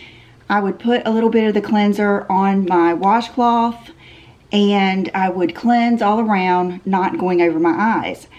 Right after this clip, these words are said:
But then what I would do, which is classic of me, is I rinse the washcloth out, where in my mind the soap's gone, but it isn't.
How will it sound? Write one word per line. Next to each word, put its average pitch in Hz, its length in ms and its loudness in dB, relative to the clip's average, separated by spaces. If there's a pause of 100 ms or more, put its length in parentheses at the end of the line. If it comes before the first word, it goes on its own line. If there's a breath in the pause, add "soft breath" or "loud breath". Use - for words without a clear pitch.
(260 loud breath)
But - 180 -2
then 320 220 6
what 262 140 0
I 202 120 0
would 185 180 -4
do, 175 480 4
which 202 180 -4
is 208 80 -2
classic 196 500 -2
of 196 140 -4
me, 170 380 4
is 185 140 -2
I 185 180 0
rinse 214 460 0
the 254 140 2
washcloth 202 680 -4
out, 170 520 -2 (480 loud breath)
where 208 540 0 (160)
in 208 120 4
my 254 140 4
mind 202 360 0
the 175 40 -6
soap's 196 340 -4
gone, 151 300 0
but 208 140 0
it 208 120 2
isn't. 156 480 -2